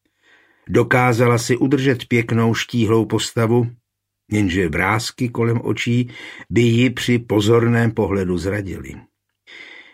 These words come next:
Děti porodila oproti svým vrstevnicím hodně pozdě. Albrechtovi bylo dvanáct a malé Miluši jen sedm. O ně se musela postarat především, vychovat je, najít jim dobré životní partnery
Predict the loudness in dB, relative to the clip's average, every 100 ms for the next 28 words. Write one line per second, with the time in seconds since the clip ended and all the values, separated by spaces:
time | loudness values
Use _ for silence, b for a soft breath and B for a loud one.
0 | B 2 2 2 4 4 4 4 4 2
1 | 2 0 -2 0 2 2 0 -2 0 0
2 | 0 2 2 2 2 2 2 0 0 -6
3 | -10 -12 -20 _ _ _ 0 2 2 0
4 | -2 0 0 0 -2 -2 -2 0 2 2
5 | -2 -6 -14 _ _ B B B 0 2
6 | 2 2 2 2 0 0 0 2 2 0
7 | -2 -2 -2 -4 -10 _ _ _ _ _
8 | -4 0 2 0 -2 -4 -4 -2 -2 -2
9 | -4 B B B -6 -2 0 0 -2 -2
10 | 0 0 -2 -6 -8 -14 -18 _ -4 -4
11 | 0 0 0 -4 -10 -12 _ B B B
12 | -2 2 4 2 0 2 2 2 2 2
13 | 2 0 0 -2 -2 0 -2 0 -2 0
14 | -4